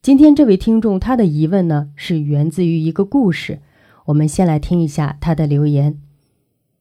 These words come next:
神父您好，我听过一个关于念圣母经的故事，如果没有记错的话，故事大概是这样的。外国有两个年轻人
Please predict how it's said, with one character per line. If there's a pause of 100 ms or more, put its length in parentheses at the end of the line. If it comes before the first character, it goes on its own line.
(840)
神
父
您
好， (380)
我
听
过
一
个
关
于
念
圣
母
经
的
故
事， (380)
如
果
没
有
记
错
的
话， (180)
故
事
大
概
是
这
样
的。 (800)
外
国
有
两
个
年
轻
人